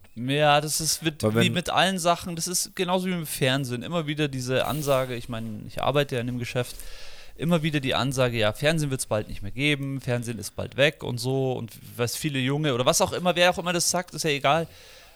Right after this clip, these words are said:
Speaker 1: aber, ähm, man sieht jetzt <laughs> einfach schon seit fünfzehn Jahren, äh, dass es einfach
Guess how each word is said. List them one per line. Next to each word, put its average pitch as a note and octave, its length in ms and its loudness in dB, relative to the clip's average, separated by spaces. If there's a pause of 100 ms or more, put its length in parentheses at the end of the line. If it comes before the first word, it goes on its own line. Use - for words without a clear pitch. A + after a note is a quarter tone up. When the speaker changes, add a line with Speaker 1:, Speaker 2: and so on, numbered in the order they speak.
(160)
Speaker 1:
aber, C3+ 480 6
ähm, C3+ 240 -2
man C3+ 140 0
sieht F3 220 -2
jetzt E3+ 240 2
<laughs> - 0 -
einfach F#3+ 220 0
schon F#3 240 4
seit C#3+ 420 4
fünfzehn F3 520 -2
Jahren, D3+ 420 4
äh, C3+ 260 2
dass C#3+ 220 2
es C#3 100 0
einfach C3 320 0